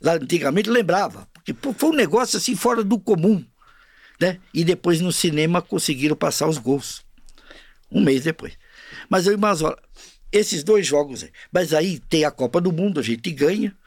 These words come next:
Quando volta, o Julinho, que não foi pra Copa por opção, mas que jogou até a véspera da Copa na Fiorentina, vem e se incorpora ao Palmeiras. Tem o derby,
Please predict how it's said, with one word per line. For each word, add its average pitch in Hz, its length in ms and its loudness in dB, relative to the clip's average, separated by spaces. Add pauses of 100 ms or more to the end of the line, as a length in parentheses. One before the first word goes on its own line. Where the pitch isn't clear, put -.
(440)
Quando 196 300 2
volta, 165 440 0 (120)
o 131 100 -6
Julinho, 170 580 0 (380)
que 123 100 -4
não 185 180 2
foi 147 200 0
pra 117 180 -2
Copa 127 320 -4
por 131 200 -4
opção, 165 380 -2 (760)
mas 147 220 0
que 160 160 -8
jogou 135 540 0 (100)
até 151 360 0
a 127 40 -4
véspera 127 480 -2
da 117 140 -2
Copa 117 340 -2
na 110 340 -4
Fiorentina, 131 640 2
vem 190 340 0
e 175 200 -4
se 220 140 -2
incorpora 180 460 0
ao 180 40 2
Palmeiras. 208 580 -2 (600)
Tem 180 140 2
o 180 80 2
derby, 135 440 -2